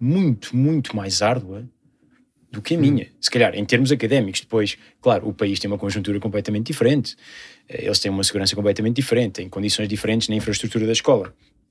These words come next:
Speaker 2: Mas, ó, Regis, mas isso depende muito de professor para professor. Depende muito de situação para situação, não
Speaker 1: Sim.
Speaker 2: é?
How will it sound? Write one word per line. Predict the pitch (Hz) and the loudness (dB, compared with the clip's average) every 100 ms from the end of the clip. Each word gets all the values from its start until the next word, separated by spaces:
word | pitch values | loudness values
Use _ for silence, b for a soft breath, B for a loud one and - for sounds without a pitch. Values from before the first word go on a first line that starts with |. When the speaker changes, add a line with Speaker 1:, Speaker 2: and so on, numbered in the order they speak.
| - B | -20 B
Speaker 2:
Mas, | 113 | 2
ó, | 127 | 2
Regis, | 127 113 | 2 0
mas | 110 139 | 0 -2
isso | - | 2
depende | 127 127 | 2 4
muito | 120 147 139 | 2 2 0
de | |
professor | - - 123 | -12 -4 0
para | 110 | 0
professor. | 101 - - 67 _ _ _ _ | -2 -10 -12 -14 _ _ _ _
Depende | 92 95 | -6 -2
muito | 113 | -2
de | - | -2
situação | - 95 - | -8 -6 -4
para | 90 | -4
situação, | 85 - 98 - - - - - | -8 -12 -16 -14 -12 -10 -12 -8
não | - | -4
Speaker 1:
Sim. | 107 | -2
Speaker 2:
é? | 123 | -4